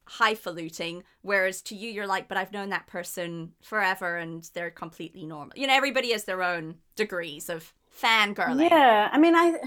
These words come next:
Speaker 2: I think it, you know, I mean, I, I think that we're all, you know,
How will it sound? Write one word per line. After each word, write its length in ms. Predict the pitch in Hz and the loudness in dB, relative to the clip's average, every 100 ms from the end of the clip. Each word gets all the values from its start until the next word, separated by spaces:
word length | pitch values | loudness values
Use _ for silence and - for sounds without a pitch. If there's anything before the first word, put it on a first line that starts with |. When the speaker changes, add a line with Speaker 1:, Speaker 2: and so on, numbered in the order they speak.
| - _ _ _ _ _ _ | -12 _ _ _ _ _ _
Speaker 2:
I 120 | - 359 | 2 2
think 280 | 440 415 | 2 0
it, 240 | 359 320 - - | 2 2 -2 -2
you 120 | 269 | 2
know, 420 | 269 254 254 240 - _ _ _ _ _ _ _ - | 6 6 6 2 -6 _ _ _ _ _ _ _ -2
I 40 | |
mean, 160 | 277 277 | 0 2
I, 160 | 285 - | 0 0
I 100 | - 285 | 0 0
think 240 | 370 359 | 0 0
that 120 | 330 | 2
we're 180 | 277 285 | 6 8
all, 420 | 262 269 262 254 | 10 10 10 8
you 240 | 233 220 269 | 2 -2 0
know, 320 | 254 247 - | 2 2 -2